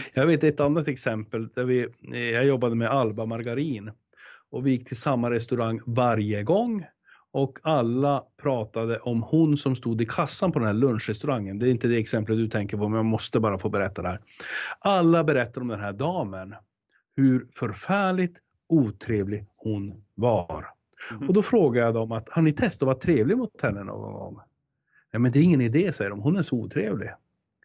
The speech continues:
Speaker 1: "Ja, men har ni testat att vara trevlig?" Nu menar jag med det bestämdaste, det är inte kundens uppgift att göra servicepersonerna trevliga. Men jag, i det här fallet så frågar jag, "Har ni testat?" Och, eh, när vi kommer dit så, så säger en av de här klantiga,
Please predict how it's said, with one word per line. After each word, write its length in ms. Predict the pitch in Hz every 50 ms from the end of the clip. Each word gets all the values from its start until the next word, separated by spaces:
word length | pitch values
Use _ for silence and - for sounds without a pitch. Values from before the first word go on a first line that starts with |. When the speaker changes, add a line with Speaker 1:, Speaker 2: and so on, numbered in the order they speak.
| _ - - - -
Speaker 1:
"Ja, 80 | - 147
men 80 | 170
har 160 | 165 151 175 170
ni 280 | 165 175 226 262 269
testat 380 | 262 - - 180 135 - - -
att 60 | 127
vara 100 | 127 120
trevlig?" 440 | - - 139 123 117 120 123 117 110 - - -
Nu 120 | - 110 117
menar 400 | 143 175 202 185 156 147 175 202
jag 160 | 190 165 143
med 120 | 135 131 120
det 100 | 123 117
bestämdaste, 800 | 113 107 - - 190 196 196 190 165 113 104 - - - 110 98 - - - _ -
det 80 | -
är 40 | 131
inte 180 | 156 147 - 120
kundens 680 | 113 - - 151 143 143 143 139 135 135 127 - -
uppgift 640 | 139 127 110 - - - 110 107 98 - - - - - - _ _
att 220 | - 110 110 107 -
göra 420 | 127 117 113 104 101 104 104 104 - _ _ - - -
servicepersonerna 800 | - 131 117 104 101 98 95 - 107 98 - 104 101 101 101 98
trevliga. 480 | 92 - 113 107 107 120 135 113 101 - - - - -
Men 160 | 127 135 143
jag, 120 | 147 143 - -
i 60 | 156
det 80 | 156 175
här 120 | 196 220
fallet 300 | 208 - 156 123 117 113
så 100 | 117 -
frågar 200 | 113 - 113 107
jag, 60 | 92
"Har 160 | - - 113 110
ni 160 | 123 175 208
testat?" 500 | - - 202 135 - - - - - - _ _ _ - - - - - - - - -
Och, 300 | - 175 175 175 - -
eh, 120 | 156 151 160
när 80 | 175
vi 100 | 185 190
kommer 440 | 180 - - 233 254 214 175 139 120
dit 400 | 92 90 135 107 87 - - - -
så, 320 | - - - - 135 127 - - - -
så 160 | _ - 156 147
säger 360 | - - 170 170 175 170 160
en 200 | 143 131 127 123
av 80 | 123 120
de 80 | 117
här 180 | 117 107 107 -
klantiga, 840 | - - 156 156 135 120 107 101 107 - - 139 131 127 127 120